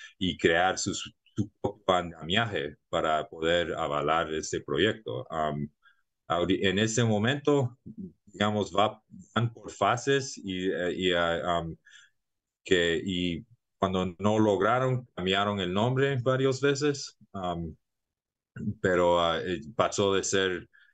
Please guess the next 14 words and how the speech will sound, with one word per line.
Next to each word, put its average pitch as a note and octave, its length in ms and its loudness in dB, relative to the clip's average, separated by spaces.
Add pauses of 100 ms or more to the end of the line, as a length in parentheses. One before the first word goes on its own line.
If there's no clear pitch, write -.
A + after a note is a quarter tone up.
el, E2+ 340 -4
ni, F#2+ 240 -2
ni G#2 240 2
una A2 220 4
gota G2+ 380 0
más G2 360 -2
de F#2+ 100 2
agua F#2+ 280 2
sucia F#2+ 420 0
al F2+ 80 -2
lago F#2+ 260 0
de F#2 80 0
Atitlán, A2+ 680 -2 (400)
a, E2+ 560 0